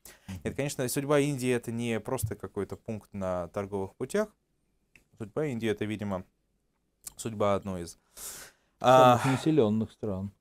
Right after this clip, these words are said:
Speaker 2: а, не просто населенных стран, но и
Speaker 1: Конечно,
Speaker 2: одной из,
Speaker 1: населенных.
Speaker 2: видимо, все-таки двух, э, супердержав, там, не знаю, какой, второй половины двадцать первого века.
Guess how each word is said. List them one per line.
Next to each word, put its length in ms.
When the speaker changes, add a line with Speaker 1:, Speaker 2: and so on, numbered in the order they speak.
Speaker 2:
а, 180
не 120
просто 360
населенных 480
стран, 280
но 100
и 40
Speaker 1:
Конечно, 20
Speaker 2:
одной 340
из, 120
Speaker 1:
населенных. 0
Speaker 2:
видимо, 400
все-таки 340
двух, 480
э, 40
супердержав, 840
там, 240
не 60
знаю, 260
какой, 240
второй 300
половины 440
двадцать 240
первого 240
века. 320